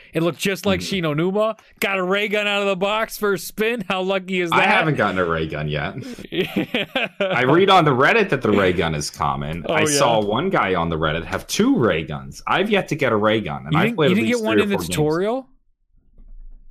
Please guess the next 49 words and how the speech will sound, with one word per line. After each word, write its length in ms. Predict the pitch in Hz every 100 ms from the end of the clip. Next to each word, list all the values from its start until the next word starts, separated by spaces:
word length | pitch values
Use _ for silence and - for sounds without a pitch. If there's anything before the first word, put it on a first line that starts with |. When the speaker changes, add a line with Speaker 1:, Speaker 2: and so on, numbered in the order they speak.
| - - - -
Speaker 2:
Did 180 | 87
I? 540 | 92 98 113 123 127 - - - -
I 80 | 110
don't 200 | 131 -
think 180 | 85
so. 180 | - 78 - 71 _ _ _ _ _
Speaker 1:
Did 120 | 143
I 40 | 151 156
really 200 | 156 190
Speaker 2:
Maybe 160 | 131
Speaker 1:
just 40 | 139
get 100 | 117
Speaker 2:
I 40 |
did, 160 | - -
Speaker 1:
lucky 40 |
Speaker 2:
and 80 | -
I 20 |
Speaker 1:
and 80 | 131
Speaker 2:
just 40 | 123
Speaker 1:
get 60 |
a 40 | 113
Speaker 2:
don't 80 | 107
Speaker 1:
ray 80 | 107
Speaker 2:
remember. 200 | 123 135
Speaker 1:
gun? 100 | 117
Okay, 220 | 117 104
yeah. 120 | 104 - - - - - -
Maybe. 220 | 151 117
It 40 |
could 80 | 92
be 340 | 90 87 87 82
that 80 |
Speaker 2:
Um, 60 | 80
Speaker 1:
way. 160 | 110 - -
Could 140 | - - - _ _ _
Speaker 2:
No, 400 | 104 113 113 90 80
so, 600 | - 107 92 90 90 -
uh, 120 | - - _ _ _ _ _ _ _
it, 160 | 156 131
it, 200 | 123 123
it's 100 | 139
actually, 220 | - 113
it's 100 | -
funny, 160 | 110
too, 160 | 90 90
'cause 160 | 101 92
apparently 360 | 90 127 170
the 80 | 127
box, 520 | 92 87 87 - -